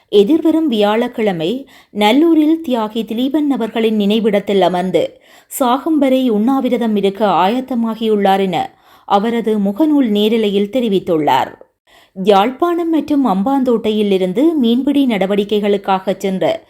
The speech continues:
இரண்டு மீன்பிடி படகுகள் காணாமல் போயுள்ளதாக கடற்றொழில் மற்றும் நீரியல் வள திணைக்களம் தெரிவித்துள்ளது. அமெரிக்காவில் உள்ள டெக்சாஸ் மாகாணத்தைச் சேர்ந்த பெண் ஒருவருக்கு குழந்தை பிறக்கும் போதே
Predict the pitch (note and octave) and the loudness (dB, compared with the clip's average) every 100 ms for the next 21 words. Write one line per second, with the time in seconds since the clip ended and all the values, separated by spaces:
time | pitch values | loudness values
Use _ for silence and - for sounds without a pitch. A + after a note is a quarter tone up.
0 | - - _ G#3+ A#3+ D#4 D4+ D4 C4+ G#3+ | -20 -20 _ -2 0 2 2 0 2 2
1 | A#3 B3+ C4 A#3 G#3 G3 G#3 G3+ G3+ G3+ | 0 0 -4 -4 -4 -4 -4 0 0 0
2 | G3+ G#3+ G3+ A#3+ C4 B3+ B3 B3 A#3 G#3+ | -2 -2 0 0 0 -2 -2 -2 0 0
3 | F#3+ F#3+ F3+ E3+ D3 - _ - - - | 2 0 0 -4 -6 -10 _ -20 -20 -2
4 | A#3 A3+ D4+ D#4 C#4 C#4 C#4 G#3+ A3 G#3 | 0 2 0 2 2 2 2 0 -2 -2
5 | G3+ G#3+ A#3+ B3+ B3+ G#3 G#3 G3 A3 G3+ | 0 0 -2 -2 -2 0 0 0 -2 -2
6 | G3 G3+ G#3+ D#4 D4+ B3 G3 G3 E3+ D3+ | 0 -2 -2 -2 -2 -2 -2 -2 0 0
7 | A#2+ - - _ _ _ _ _ G3+ G3 | 0 -4 -8 _ _ _ _ _ 2 2
8 | C#4 F#4 F#4+ E4+ D#4 C#4 C4 C#4+ D#4 G#3 | 2 0 0 0 2 2 0 0 0 0
9 | G3 G3 D4 C#4+ C#4+ A3+ G3+ G3+ B3+ B3+ | -2 -2 -4 -4 -4 -4 -4 -4 -4 -4
10 | B3+ A#3 A#3 A3 A3+ A3+ G3 A3 B3 A3+ | -6 -4 -2 0 -2 0 0 2 0 0
11 | G#3 G3+ G#3+ D4+ D#4+ C#4 C4+ D4+ C#4+ C4 | -2 -2 -2 -2 -2 -2 0 0 0 0
12 | G#3+ A3 G#3 G3+ F3+ | -2 -2 0 0 0